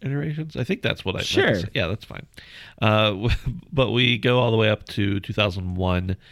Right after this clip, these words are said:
Speaker 1: and, uh, President Bush is interrupted on nine eleven, where, um, he has to hop on board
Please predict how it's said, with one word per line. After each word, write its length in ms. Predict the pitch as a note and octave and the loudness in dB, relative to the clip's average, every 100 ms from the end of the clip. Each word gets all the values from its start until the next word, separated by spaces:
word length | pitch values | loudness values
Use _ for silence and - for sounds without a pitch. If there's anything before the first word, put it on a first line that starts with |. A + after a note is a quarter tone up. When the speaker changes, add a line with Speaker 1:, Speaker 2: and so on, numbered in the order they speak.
| - - - - | -20 -20 -16 -4
Speaker 1:
and, 760 | F#2 F2+ F2 F2 F2+ F#2 - - | 0 0 0 0 -4 -6 -12 -12
uh, 140 | F2+ - | -12 -4
President 500 | A#2 G#2 G2+ - G#2 | -2 0 -2 -4 0
Bush 380 | G2 G2 - - | 2 2 -2 -6
is 200 | E2+ E2+ | -6 -6
interrupted 800 | F2 A2 A2 G#2 - G2+ G2+ G2 - _ _ _ _ - | -4 0 0 0 -2 -2 -2 -6 -8 _ _ _ _ -12
on 260 | E2+ E2+ F2+ | -8 -6 -4
nine 200 | F#2+ G2+ | -2 0
eleven, 640 | G2 G2+ G2 G2 G2 G2+ _ | 2 2 2 0 -2 -8 _
where, 480 | F#2+ F#2 F2 F2 F2+ - _ _ _ _ - | -8 -4 -2 -4 -6 -12 _ _ _ _ -10
um, 600 | E2+ E2 E2 D2+ - - - _ _ _ _ _ _ - | -6 -4 -6 -6 -10 -14 -20 _ _ _ _ _ _ -20
he 140 | - F#2 | -6 -6
has 160 | F2 | -4
to 80 | - | -6
hop 240 | F2+ F2 F#2 | -4 -4 -4
on 180 | F2 | -4
board 400 | F2 A#2 A#2 G2 | 0 2 2 -2